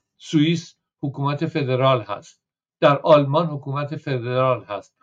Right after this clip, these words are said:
در هند حکومت فدرال هست. بحث فدرالیسم بد نیست.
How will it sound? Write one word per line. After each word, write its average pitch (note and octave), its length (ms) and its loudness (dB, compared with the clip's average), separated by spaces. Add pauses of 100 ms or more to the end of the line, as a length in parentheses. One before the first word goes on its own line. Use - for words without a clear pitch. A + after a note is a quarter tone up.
(180)
در C#3+ 220 2
هند E3 340 -6
حکومت C#3 440 -8
فدرال B2+ 520 -6
هست. G#2 240 -12 (440)
بحث D3 300 0
فدرالیسم D3+ 1040 -2
بد F3+ 300 4
نیست. F#3+ 440 -6